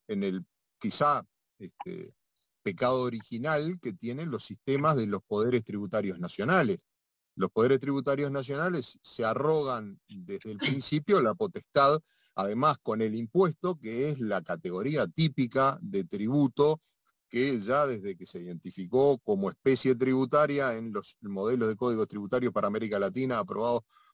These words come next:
por la década del setenta, recogen además las enseñanzas que ya Dino Yarach y otros tributaristas anteriores daban del impuesto, es decir, aquel que manifiesta el poder de imposición estatal y que no está vinculado específicamente con una prestación de un servicio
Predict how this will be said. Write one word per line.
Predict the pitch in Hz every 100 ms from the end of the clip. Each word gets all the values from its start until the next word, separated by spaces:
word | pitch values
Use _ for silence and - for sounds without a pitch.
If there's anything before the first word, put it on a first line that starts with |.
| _
por | 101
la | 101
década | 113 120 131
del | 120
setenta, | - 101 151 151 135
recogen | 98 101 95 151 - 104
además | 98 131 139
las | 107 101
enseñanzas | 90 104 139 131 98
que | 92
ya | 90 113 107
Dino | 87 87 98 95
Yarach | 101 135 131 101 90
y |
otros | 110 107 98
tributaristas | 98 95 101 113 110
anteriores | 101 92 127 175 160 _ _ _
daban | - 123 135
del | 117 101
impuesto, | 98 196 165 - 110
es |
decir, | 131 - 165 202 - _
aquel | - 113 - 190 190
que | 151
manifiesta | 120 113 107 - 190 165 - 190
el | 135
poder | 117 131 175
de | 165
imposición | 123 101 104 101 - 151
estatal | 139 101 160 202
y | 170
que | 127
no | 131
está | 135 - 151
vinculado | 156 156 160 160 156 196
específicamente | 151 - - 151 139 156 170 143 135 139 175
con | 135 139
una | 160 117
prestación | 95 98 - 95 127 127
de |
un | 131
servicio | 127 120 127 123 147